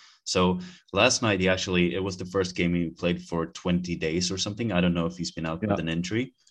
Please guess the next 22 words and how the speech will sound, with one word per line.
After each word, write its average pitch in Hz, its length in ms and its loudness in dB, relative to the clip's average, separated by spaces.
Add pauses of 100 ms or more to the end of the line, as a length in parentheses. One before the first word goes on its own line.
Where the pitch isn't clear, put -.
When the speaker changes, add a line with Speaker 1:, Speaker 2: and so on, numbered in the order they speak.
(100)
Speaker 1:
but 104 220 6
he 104 100 2
had - 220 4
two 120 180 -2
goals 92 260 -2
and 85 120 0
an 80 120 -6
assist. - 600 -4
So 85 540 0
at 87 160 -8
least 90 160 0
he's 87 140 -2
on 85 120 0
the 80 80 -2
right 82 140 2
Speaker 2:
He's, 139 160 8
Speaker 1:
track 82 160 -4
going 78 180 -10
forward. 143 180 2
Speaker 2:
he's 175 360 6
too 156 400 8
good 110 420 6